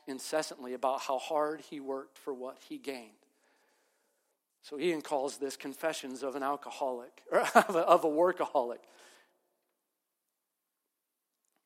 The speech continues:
Confessions of a workaholic. Timothy Keller has a different view of it. He,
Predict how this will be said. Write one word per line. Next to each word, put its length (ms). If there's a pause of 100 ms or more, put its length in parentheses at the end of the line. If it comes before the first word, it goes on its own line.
(760)
Confessions 500
of 100
a 40
workaholic. 720 (540)
Timothy 360
Keller 340 (100)
has 200
a 120
different 640
view 200
of 120
it. 180 (240)
He, 120